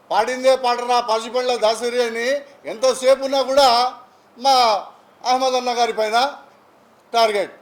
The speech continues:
భూమి తన చుట్టూ తాను తిరుగుతూ సూర్యుడి చుట్టూ కూడా తిరుగుతుందనే ఉద్దే-, ఉంది. ఆ విధంగా మీరు ఎక్కడికి పోయినా కూడా ఎక్కడికి వస్తుందంటే మళ్ళీ అహ్మద్ బాషా గారి కాడికే వస్తుంది.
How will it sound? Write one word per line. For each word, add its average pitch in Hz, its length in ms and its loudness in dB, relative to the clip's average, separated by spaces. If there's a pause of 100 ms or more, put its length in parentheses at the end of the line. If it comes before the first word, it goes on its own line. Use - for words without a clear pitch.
(600)
భూమి 262 240 -4
తన 240 160 -6
చుట్టూ 247 320 -8
తాను 240 260 -2
తిరుగుతూ 240 600 -4
సూర్యుడి 285 420 -10
చుట్టూ 262 320 -10
కూడా 262 200 2
తిరుగుతుందనే 240 640 -8
ఉద్దే-, 233 400 -2 (320)
ఉంది. 214 400 -4 (240)
ఆ 208 120 0
విధంగా 269 340 0
మీరు 262 560 0 (180)
ఎక్కడికి 285 340 -2
పోయినా 285 220 2
కూడా 311 460 4
ఎక్కడికి 262 320 -4
వస్తుందంటే 262 480 -2
మళ్ళీ 277 220 0
అహ్మద్ 240 240 -2
బాషా 214 240 -6
గారి 208 180 -4
కాడికే 190 260 -6
వస్తుంది. 143 400 -10